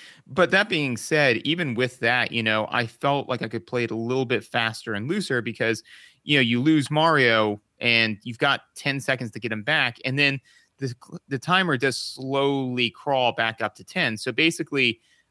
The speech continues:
I knew that I was in trouble if,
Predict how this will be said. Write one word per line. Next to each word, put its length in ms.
I 100
knew 480
that 260
I 140
was 200
in 120
trouble 760
if, 340